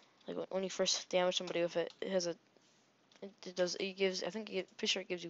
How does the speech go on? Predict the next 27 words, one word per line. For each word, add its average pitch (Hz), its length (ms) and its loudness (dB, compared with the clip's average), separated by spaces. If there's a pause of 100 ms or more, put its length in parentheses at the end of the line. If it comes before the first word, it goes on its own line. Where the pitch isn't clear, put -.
haste 180 300 -2
two. 233 240 -4 (540)
Yep, 240 160 6 (180)
for 196 140 6
one 185 140 2
minute 180 220 -2 (120)
of 185 80 -8
when 180 80 -2
hanging 180 260 -4
off 185 240 -4
on 185 120 -2
it. 175 60 -14 (1700)
And 247 120 2
there's 233 120 2
some 196 140 -2
cooler 190 260 6
enchants 180 420 0
like 170 120 -4
this 175 180 -4
one. 175 140 -6 (560)
It 165 240 -4
instantly 185 380 0
depletes 180 360 -2
an 170 60 -6
opponent's 170 280 -2
hunger 165 460 -2
and 160 180 -8